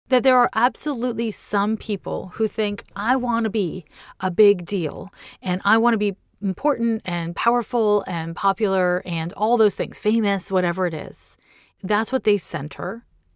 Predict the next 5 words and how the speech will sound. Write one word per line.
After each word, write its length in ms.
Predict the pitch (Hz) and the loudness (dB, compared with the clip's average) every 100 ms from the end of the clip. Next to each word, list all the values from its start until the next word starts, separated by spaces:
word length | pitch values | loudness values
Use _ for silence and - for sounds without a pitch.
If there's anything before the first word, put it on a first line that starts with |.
| - | -2
And 640 | 202 190 190 185 180 - - _ | 2 2 2 0 -2 -6 -18 _
then 220 | 208 262 | 2 2
they 100 | 285 | 2
become 320 | 240 294 302 311 | 0 -2 -2 0
famous 640 | 339 453 185 160 - - | 0 2 0 0 -6 -4